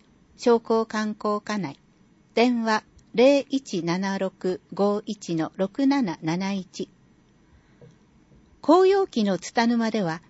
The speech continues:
来訪者の集中により、デッキの混雑、路上駐車や交通渋滞の発生、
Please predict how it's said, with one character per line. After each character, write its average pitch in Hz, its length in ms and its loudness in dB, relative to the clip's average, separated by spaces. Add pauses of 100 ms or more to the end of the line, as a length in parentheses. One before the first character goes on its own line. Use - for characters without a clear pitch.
(200)
来 262 260 6
訪 302 240 2
者 208 160 -2
の 185 120 -2
集 202 300 -2
中 202 280 -4
に 196 200 -2
よ 196 100 0
り、 185 180 -6 (480)
デ 269 100 10
ッ 302 80 -2 (100)
キ 185 120 -2
の 170 140 0
混 269 320 4
雑、 - 360 -10 (340)
路 196 220 2
上 294 300 2
駐 294 280 -2
車 175 180 -2
や 170 200 -2 (300)
交 294 180 8
通 320 240 -2
渋 311 200 -2
滞 175 280 -2
の 147 120 -6
発 - 240 -10
生、 147 380 -8